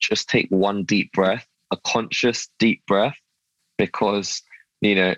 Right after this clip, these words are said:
in our day-to-day, we, we get so caught up with everything that you don't realize, you don't, you don't live in the present. And it's something I've been guilty of in the past as well. And now what I try to do is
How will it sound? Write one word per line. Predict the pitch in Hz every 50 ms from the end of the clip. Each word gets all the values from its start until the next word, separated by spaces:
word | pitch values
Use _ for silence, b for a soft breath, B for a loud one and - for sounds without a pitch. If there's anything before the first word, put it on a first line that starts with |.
| _ _ -
in | 113 110
our | 110 107 107 101
day-to-day, | - 107 107 104 98 - - 76 98 101 98 95
we, | 92 92 92 95 95 87 - -
we | 95 90 87
get | - - 98 - - -
so | - - - 104 101 92
caught | - - - 110 101 98 - -
up | 101 95 - - -
with | 92 90 92 92 - _ -
everything | - 98 95 98 95 - - 90 85 _ -
that | - - - - _ _ _ _ _ _ _ -
you | 92 98 92
don't | - 107 101 98 92 -
realize, | 92 95 101 101 101 98 95 92 92 90 85
you | - 101
don't, | 110 113 - - _ -
you | 101 107
don't | 131 120 101
live | 107 110 95
in | 95 95
the | - -
present. | - - 104 95 - - 101 - - - - - -
And | - 90 92 90 92 92 90 82 - B B B B B
it's | - - -
something | - 110 101 - - - -
I've | - 98 98 101 -
been | - 98 98 85
guilty | 104 101 98 92 - - 95
of | 92 90 92
in | 92 92
the | 92
past | - - 104 101 98 98 - - -
as | 92 90
well. | 92 98 95 95 95 92 98
And | 98 98 98 98 85 _ B B B B B -
now | 101 101 101 104 101
what | 101 101 85 -
I |
try | - - - 101 95 90
to | - 95
do | - - 101 98 95 92
is | 92 90 90 85 - -